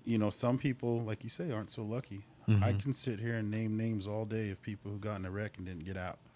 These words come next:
Speaker 2: Mm-hmm.
Speaker 1: You know, I'm sure you can too. It's,
Speaker 2: Mm-hmm.
Speaker 1: but I, I, um, I truly believe we're here for more,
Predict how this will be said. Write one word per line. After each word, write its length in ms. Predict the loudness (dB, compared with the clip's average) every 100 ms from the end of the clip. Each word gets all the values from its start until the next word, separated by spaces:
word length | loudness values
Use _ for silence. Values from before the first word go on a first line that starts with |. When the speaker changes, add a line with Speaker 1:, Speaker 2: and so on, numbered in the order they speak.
| 0
Speaker 2:
Mm-hmm. 340 | 4 6 4 0 -4 -2
Speaker 1:
You 120 | 0
know, 120 | 2
I'm 100 | 0
sure 200 | 0 -2
you 200 | 0 -2
can 300 | -2 -4 -4
too. 320 | -4 -4 -4 -8 -16 -2
It's, 160 | 2
Speaker 2:
Mm-hmm. 260 | 4 2 0 -4 -14 -6 4
Speaker 1:
but 100 | 6
I, 140 | 6 8
I, 220 | 6 8
um, 300 | 8 6 4 -2 -20 -20 -20 -20 -20 -20 -10 2
I 120 | 2
truly 300 | 4 4 6
believe 340 | 6 6 6
we're 160 | 4 4
here 160 | 4 2
for 140 | 4
more, 340 | 6 6 4